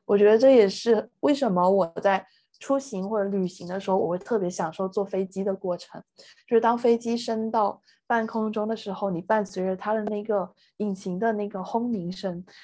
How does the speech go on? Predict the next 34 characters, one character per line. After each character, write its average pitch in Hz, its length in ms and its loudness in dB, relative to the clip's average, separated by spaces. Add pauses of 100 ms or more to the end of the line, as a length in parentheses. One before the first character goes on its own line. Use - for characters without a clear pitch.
你 214 100 -4
感 220 180 0
觉 196 160 -2
世 233 220 -6
界 226 320 -2 (560)
已 208 100 -6
经 254 180 -4
离 220 140 -2
你 220 200 -4
远， 226 320 0
远 180 220 -4
去 233 240 -6
了， - 240 -6 (280)
你 214 120 -4
所 208 280 -2
有 233 220 0
拥 220 240 -4
有 220 160 -4
的 180 100 -2
就 214 160 -2
只 214 180 -10
有 196 100 -4
你 196 260 -6
的 170 220 -6 (260)
眼 175 240 -2
睛， 196 320 -4
还 196 140 -2
有 190 120 -2
你 190 160 -4
耳 175 180 -4
朵 185 180 -4
的 185 280 -2 (220)
感 180 240 -2
官。 180 240 -4